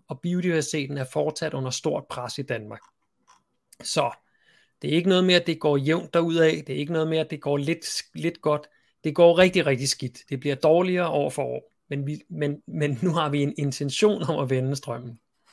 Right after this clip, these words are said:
Der er nogle indsatser, og, øh, man kan se, de virker der, hvor man sætter ind, men mængden af, af områder, man sætter ind, det er alt, alt for lille. Det forslår simpelthen ikke, øh, det forslår som en skrædder i helvede,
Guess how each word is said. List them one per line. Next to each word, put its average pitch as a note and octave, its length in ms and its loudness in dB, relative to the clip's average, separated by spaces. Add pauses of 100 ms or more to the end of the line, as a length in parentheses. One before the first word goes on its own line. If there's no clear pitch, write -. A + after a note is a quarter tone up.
(840)
Der D3+ 100 -2 (100)
er F#3 180 2
nogle G#3+ 220 4
indsatser, F3+ 640 0 (140)
og, C#3 440 2
øh, C3+ 60 -4
man C#3 140 -4
kan C3 120 -6
se, G3 260 -2
de F3+ 180 -2
virker E3+ 480 0
der, D#3+ 100 -2
hvor D#3 100 -4
man C#3+ 140 -4
sætter C#3 260 -2
ind, F#3 180 -2 (160)
men - 180 -8 (580)
mængden F3 680 -4
af, C#3 260 0 (520)
af - 140 -6
områder, E3 340 2
man C#3 120 0
sætter C3+ 260 0
ind, C#3+ 140 -2
det D3+ 120 -2
er D3+ 40 -4 (120)
alt, D#3+ 220 -2
alt C#3 200 -10
for D3 80 -4
lille. A#2 300 -8
Det C3+ 180 -10
forslår D3 360 -2
simpelthen C#3+ 320 -2
ikke, C#3 420 -2 (500)
øh, B2 480 -4 (300)
det C#3 120 -2
forslår D3+ 300 2
som D#3 120 2
en C3+ 60 2
skrædder B2+ 360 0
i C3+ 40 2
helvede, A#2+ 360 -6